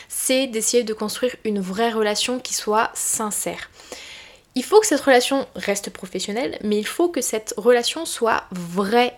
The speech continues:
et unique parce que vous travaillez avec des humains. Vous n'êtes pas en train de travailler avec des machines. Donc construisez une vraie relation. C'est comme ça que vous allez avoir une communication plus fluide,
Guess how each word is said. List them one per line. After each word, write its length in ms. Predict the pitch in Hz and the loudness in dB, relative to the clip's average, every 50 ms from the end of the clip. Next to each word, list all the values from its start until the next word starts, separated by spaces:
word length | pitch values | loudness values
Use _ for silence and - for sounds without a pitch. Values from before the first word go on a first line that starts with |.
| _ | _
et 240 | - 220 226 - - - _ _ _ | 0 0 0 0 -4 -14 _ _ _
unique 640 | - 269 277 285 277 254 277 339 - - - - - _ _ _ _ - | 6 6 8 8 8 6 4 2 2 0 -2 -2 -6 _ _ _ _ -2
parce 320 | 262 247 - - - 254 - | 0 0 2 0 0 -2 -4
que 320 | - - 269 269 254 - - - _ _ _ _ _ _ _ _ _ _ _ | -2 -2 0 0 0 -2 -4 -8 _ _ _ _ _ _ _ _ _ _ _
vous 260 | 214 214 208 226 240 | -12 -10 -8 -8 -6
travaillez 600 | - - - 233 220 214 208 202 226 269 285 - - | -6 -2 0 0 0 2 0 0 0 -2 -2 -4 -6
avec 460 | - 190 190 180 196 214 220 196 180 165 | -8 -8 -4 0 0 0 0 -2 -4 0
des 260 | 190 196 226 - - - _ - 170 165 170 175 196 | 0 0 0 0 -6 -12 _ -14 -12 -8 -6 -2 0
humains. 320 | 226 226 214 202 208 214 - - - - - - - - - - | 0 2 2 0 0 -2 -6 -14 -18 -16 -16 -14 -16 -16 -14 -8
Vous 160 | 185 196 233 | -6 -4 -2
n'êtes 240 | 233 226 208 202 - | 0 -2 -2 -4 -2
pas 240 | - 226 226 - - | -2 -2 -2 -2 -4
en 60 | - | -8
train 220 | 185 - - 214 208 | -10 -8 -6 -6 -6
de 60 | 190 | -6
travailler 320 | - - 196 180 180 196 | -6 -6 -4 -2 -2 -2
avec 140 | 214 208 180 | -2 -2 -2
des 160 | 170 185 180 | -4 -4 -4
machines. 520 | 175 180 185 196 202 - - - 196 170 - | -2 -2 -2 -2 -2 -2 0 0 -2 -4 -4
Donc 240 | - 175 190 185 185 | -6 -6 -6 -6 -4
construisez 540 | 185 233 240 - - - 220 202 226 - - | -6 -6 -8 -6 -4 -4 -2 -2 -2 -2 -2
une 120 | 202 185 | -4 -6
vraie 220 | 180 185 185 202 208 | -6 -4 -4 -6 -4
relation. 460 | 202 208 208 202 208 - - 220 202 | -2 -2 -2 0 -2 -2 -4 -4 -4
C'est 160 | 185 - - | -4 -6 -6
comme 180 | 196 - 202 202 | -4 -6 -6 -4
ça 240 | - - 220 226 233 | -2 0 0 -2 -2
que 340 | - - - 220 220 - - | -4 -6 -4 -4 -4 -4 -6
vous 180 | 214 202 202 196 | -8 -8 -4 -4
allez 140 | 196 196 202 | -2 -2 -2
avoir 200 | 196 208 208 202 | -2 -2 -4 -2
une 200 | 196 185 190 185 | -2 -4 -4 -2
communication 580 | - 220 214 208 208 202 208 208 - - 202 | -2 -2 -2 0 -2 -4 -4 -4 -4 -4 -6
plus 180 | 190 - - 202 | -8 -6 -8 -8
fluide, 360 | - - 214 214 185 - - | -8 -6 -8 -6 -6 -6 -6